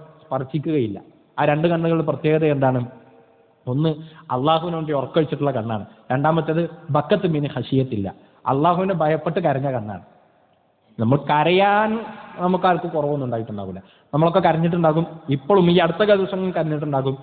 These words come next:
ആരൊക്കെയോ അവരുടെ സം-, പിന്നെ ഭൗതിക സമ്പാദന മാർഗമായി കാണുന്ന അഭിനയ-, അഭിനയത്തിന് വേണ്ടി ഒരു സ്ക്രീനിന്റെ മുന്നിൽ അവരുണ്ടാക്കുന്ന സീന് കണ്ട് ഭയങ്കര പ്രയാസം അനുഭവിച്ച്,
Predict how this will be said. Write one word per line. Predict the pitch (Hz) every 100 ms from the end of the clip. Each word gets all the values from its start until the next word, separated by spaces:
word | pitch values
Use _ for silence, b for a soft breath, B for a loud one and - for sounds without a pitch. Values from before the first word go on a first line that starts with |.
| B B 123
ആരൊക്കെയോ | 135 165 170 180 185 185
അവരുടെ | 170 175 180
സം-, | 175 160 165 160
പിന്നെ | 170 160
ഭൗതിക | 156 160 165 170
സമ്പാദന | 165 147 156 160 160 170
മാർഗമായി | 160 147 147 160 151 147 147 B B -
കാണുന്ന | 135 143 151
അഭിനയ-, | 135 143 147 135
അഭിനയത്തിന് | 139 147 151 160 156
വേണ്ടി | 139 135 139 147 - - -
ഒരു | 156
സ്ക്രീനിന്റെ | 147 147 147 160 170
മുന്നിൽ | 143 147 147 -
അവരുണ്ടാക്കുന്ന | 143 165 156 151 151 151 147
സീന് | 143 139 147
കണ്ട് | 139 139
ഭയങ്കര | 123 131 156 165
പ്രയാസം | 160 139 143 143
അനുഭവിച്ച്, | 139 131 123 127